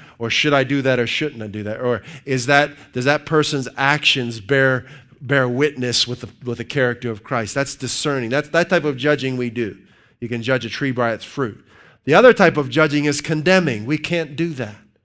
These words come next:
Why? That's God's area. Right? You don't know what's happened in a person's life. You don't know what they've been through. You don't know what's going on inside.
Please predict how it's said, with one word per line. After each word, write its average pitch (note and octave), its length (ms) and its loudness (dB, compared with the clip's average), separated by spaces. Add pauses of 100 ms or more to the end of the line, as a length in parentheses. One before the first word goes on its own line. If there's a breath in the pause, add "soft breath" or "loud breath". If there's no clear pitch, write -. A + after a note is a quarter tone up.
(440)
Why? C#3+ 240 0
That's C#3+ 320 -2
God's C#3+ 320 0
area. F2+ 380 -6 (840)
Right? A2 140 -14
You D3 140 0
don't D#3 240 0
know E3 180 8
what's C#3 240 0
happened A#2+ 340 -2
in A2 120 -4
a - 20 -6
person's A#2 420 -6
life. B2 220 -2
You C#3+ 80 -2
don't D3 180 0
know E3 180 6
what D3+ 200 0
they've A2+ 180 -8
been A2 200 -6
through. B2 380 -8 (280 loud breath)
You D3 140 2
don't D#3 160 4
know E3+ 180 6
what's D3+ 200 0
going B2 280 -2
on G#2 160 -6
inside. A2 540 -2